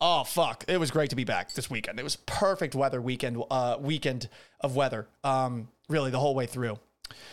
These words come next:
Uh, while I was in Seattle, uh, this goes back to something that I constantly have as a problem in my personal life. And I'm curious as to how many people actually feel this, feel this way. How many of you guys out there want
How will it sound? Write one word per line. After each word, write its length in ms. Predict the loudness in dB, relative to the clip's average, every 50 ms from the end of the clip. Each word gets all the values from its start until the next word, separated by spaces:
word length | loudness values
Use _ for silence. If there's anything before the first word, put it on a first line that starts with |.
| -18 -18 -18 -18 -8 0
Uh, 240 | 2 4 6 4 4 4
while 220 | 4 4 4 4 4 4
I 40 |
was 140 | 4 4 2
in 100 | 2 2
Seattle, 600 | 2 2 4 4 6 6 4 4 2 0 -2 -6 _ _ _ _ _ -6
uh, 60 | -2
this 400 | -2 0 0 0 0 0 0 2
goes 180 | 2 0 0 2
back 240 | 2 2 2 2
to 80 | 0 -2
something 360 | 0 0 0 -2 -2 -4 -4 -2
that 260 | -2 -2 -2 -4 -8 _ _ _ _ -8
I 80 | -6
constantly 480 | -4 -2 -2 -2 0 -2 -2 -4 -4 -2
have 160 | -2 -2 -2
as 80 | -4 -6
a 40 |
problem 360 | -6 -2 0 0 0 0 0 -2
in 60 | -2
my 80 | -2 -4
personal 400 | -4 -4 -4 -4 -6 -6 -8 -8
life. 240 | -8 -8 -8 -10 -16 _ _ _ _ _ _ -6
And 60 | -4
I'm 80 | -4 0
curious 320 | 2 4 4 4 4 2
as 80 | 2 2
to 80 | 2 2
how 120 | 4 4
many 140 | 2 2 0
people 320 | 0 -2 -2 0 0 0
actually 360 | 0 0 -2 -2 -4 -4 -4
feel 220 | -6 -4 -4 -4 -4
this, 280 | -4 -6 -6 -6 -6 -8 -10 -16 _
feel 240 | -8 -2 0 2 2
this 200 | 2 0 -4 -2
way. 260 | -4 -6 -6 -8 -12 -18 _ _ _ _ _ _ _ _ _ _ _ -2
How 160 | 0 2 2
many 120 | 2 2 0
of 60 | 0
you 120 | 0 2
guys 200 | 2 2 4 4
out 200 | 4 2 2 2
there 180 | 2 2 2 2
want 720 | 0 -4 -8 -4 0 0 2 2 2 0 0 -2 -4 -4